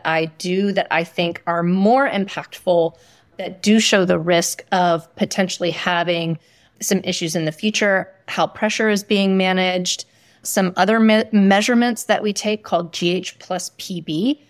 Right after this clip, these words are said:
which is a part of the pop Q measurement system. And those measurements do actually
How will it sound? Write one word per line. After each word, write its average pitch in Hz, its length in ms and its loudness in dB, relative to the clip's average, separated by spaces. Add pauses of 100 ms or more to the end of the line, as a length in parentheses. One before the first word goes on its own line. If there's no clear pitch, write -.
(280)
which 180 220 -2
is 175 340 -4
a 165 80 -4
part - 520 -2
of 202 120 -2
the 196 100 -6
pop - 340 -8
Q 208 180 -4
measurement 208 420 0
system. 254 500 -4 (380)
And 180 240 0
those 277 220 2
measurements 175 580 -2
do 202 460 -4
actually 165 640 -4